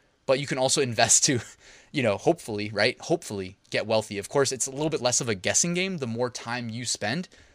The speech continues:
becoming knowledgeable about, uh, macroeconomics and, like, macro finance, I would say. Um, you know, I'm, like, two years of, like, very in-depth, very pointed, uh, intentional learning into my journey. And I am extremely excited about what,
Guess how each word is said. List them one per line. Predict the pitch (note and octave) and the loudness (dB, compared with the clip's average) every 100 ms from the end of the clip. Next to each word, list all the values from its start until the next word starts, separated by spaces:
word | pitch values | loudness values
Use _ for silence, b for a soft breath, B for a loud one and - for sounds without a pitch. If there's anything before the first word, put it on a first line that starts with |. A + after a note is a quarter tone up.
| b b _ - | b b _ -8
becoming | A2+ - D#3 B2+ | -4 2 2 4
knowledgeable | A2+ B2 A#2+ A#2+ B2+ - | 4 4 0 0 0 0
about, | A2 G#2+ G2+ _ _ _ _ _ _ - _ | 0 0 0 _ _ _ _ _ _ -20 _
uh, | F#2+ G2 | -10 -2
macroeconomics | B2 B2+ C3+ A#2 G#2+ G#2 G2+ | 2 2 2 -2 -2 -2 -4
and, | G#2 | -6
like, | F#2+ | -4
macro | G#2+ A2 A2+ G2 F#2+ | -2 0 0 -4 -4
finance, | - G#2 G2+ F2 F2 | -8 -4 -4 -4 -8
I | D2+ | -8
would | G2 | -6
say. | - E2 F2 b b b | -4 -6 -8 b b b
Um, | G#2+ G2+ A2+ | -4 -4 -2
you | |
know, | A2+ | -2
I'm, | C3+ D#3+ | 0 0
like, | C3 | 0
two | - F3+ | 2 2
years | C3 C#3 C#3+ | 2 0 0
of, | A#2 | -4
like, | G#2+ G2 - | -6 -6 -10
very | G#2+ A2 B2+ C3+ | 0 6 6 4
in-depth, | C#3+ B2+ A#2 A#2+ | 0 0 2 0
very | A2 A#2 A#2 | 0 0 0
pointed, | - B2 B2 A#2+ A2+ - b b b _ | -2 -4 -2 -2 -4 -8 b b b _
uh, | G2+ E2+ - | -6 -6 -8
intentional | C3 - B2+ - C3+ A2 G2+ | -4 0 0 0 0 0 -2
learning | G#2+ A2 B2+ F#3 A#3 b b b b - | 0 0 0 -2 -6 b b b b -4
into | D3 D3+ | 0 2
my | B2 | 2
journey. | G#2+ A2+ F3 F#3 | 2 0 -2 -6
And | B2 | -4
I | B2+ A#2+ G2+ _ - - | -2 -4 -8 _ -20 -6
am | B2+ B2 | -2 0
extremely | - D#3+ D3 | 2 2 2
excited | C3 B2+ C3 | 4 4 4
about | B2+ C3+ | 2 2
what, | A2+ | 2